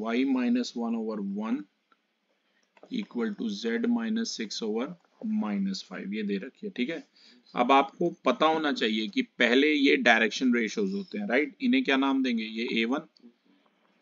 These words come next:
पर ये फॉर्म ऐसी होनी चाहिए, x minus X one होना चाहिए, y minus Y one और z minus Z one की फॉर्म में होने चाहिए, अगर आपको ध्यान है ना। तो ये ए वन है, ये बी वन है और ये सी वन है। तो साफ साफ पता चल रहा है ए वन है माइनस थ्री,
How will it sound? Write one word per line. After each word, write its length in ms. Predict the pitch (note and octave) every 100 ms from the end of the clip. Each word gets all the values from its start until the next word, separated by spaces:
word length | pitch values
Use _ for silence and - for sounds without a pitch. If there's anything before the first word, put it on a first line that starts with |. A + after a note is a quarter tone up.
| -
पर 180 | C3 D3
ये 120 | E3+
फॉर्म 320 | - C#3 D3+
ऐसी 200 | D#3 D3
होनी 200 | D#3 D3+
चाहिए, 340 | D#3 F3 E3 C#3+
x 160 | - D3+
minus 360 | C#3+ C#3+ C3+
X 220 | C3+ - D3
one 140 | C3
होना 240 | A#2+ A#2
चाहिए, 340 | G2+ A2+ A2+ A2+
y 160 | A#2 B2
minus 400 | B2 A#2+ A#2+ A2
Y 140 | A#2+ A2+
one 200 | A#2 A#2+
और 120 | A2+
z 260 | A2+ A#2 A#2+
minus 280 | A#2+ A#2+ A#2
Z 220 | A#2 G#2+
one 160 | A2+ A2+ G#2+
की 80 | A#2
फॉर्म 240 | A#2 G#2+
में 140 | G#2 G#2
होने 200 | G#2 G#2
चाहिए, 260 | A2+ G#2+
अगर 200 | A2 G#2+
आपको 280 | G#2+ G3+ G#3
ध्यान 300 | - D#3 -
है 80 | A2
ना। 160 | - - - - A#2+ A#2+
तो 80 | -
ये 140 | A#2+ B2+ A#2+
ए 40 |
वन 200 | B2 C#3+
है, 140 | D#3 D3+
ये 80 | C3
बी 220 | A2 A2+
वन 200 | A#2 C3
है 60 | D3
और 160 | C#3+ C3
ये 220 | D3 F#3+ - -
सी 340 | - - A#2 G#2
वन 160 | G#2 F#2+
है। 80 | F#2+ _ _ _ _ _ -
तो 340 | B2 A#3 - A3
साफ 260 | - B2+ B2+
साफ 200 | D3+ C#3+
पता 180 | C#3+
चल 120 | C#3 D3
रहा 160 | D3
है 60 | C#3
ए 60 |
वन 160 | C3+ C#3
है 60 | C3+
माइनस 420 | B2 B2 C#3+ -
थ्री, 180 | D3+